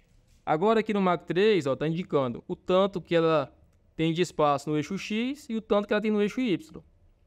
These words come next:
Agora nós só temos que zerar a altura da fresa, mas isso nós vamos fazer só depois nós trocarmos a fresa, colocar a fresa de desbaste mesmo. Nós vamos criar aqui um projeto no Aspire. Vamos vir aqui no Aspire, criar um projeto novo.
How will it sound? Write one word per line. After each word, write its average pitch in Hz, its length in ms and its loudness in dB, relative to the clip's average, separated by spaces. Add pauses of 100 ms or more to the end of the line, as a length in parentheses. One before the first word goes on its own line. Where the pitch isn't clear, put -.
(500)
Agora 180 460 2
nós 202 140 2
só 202 100 -2
temos 202 260 -2
que 226 100 -10
zerar 202 300 0
a 202 40 0
altura 233 500 0
da 247 100 0
fresa, 180 380 0
mas 160 160 0
isso 180 100 -6
nós 202 80 -2
vamos 202 140 -2
fazer 190 180 0
só 196 100 -4
depois 202 240 -2
nós 202 120 -2
trocarmos 196 400 0
a 233 80 0
fresa, 170 320 0
colocar 147 280 0
a 151 60 0
fresa 151 300 -2
de 156 80 -10
desbaste 160 580 -2
mesmo. 147 320 -2 (300)
Nós 143 100 -2
vamos 170 160 -2
criar 170 260 2
aqui 165 140 -2
um 165 80 -4
projeto 147 480 0
no 139 100 -2
Aspire. 139 760 -2 (480)
Vamos 123 180 -4
vir 131 160 -2
aqui 131 140 -4
no 131 100 -2
Aspire, 123 800 -2 (420)
criar 156 320 2
um 175 60 0
projeto 151 460 2
novo. 139 580 -2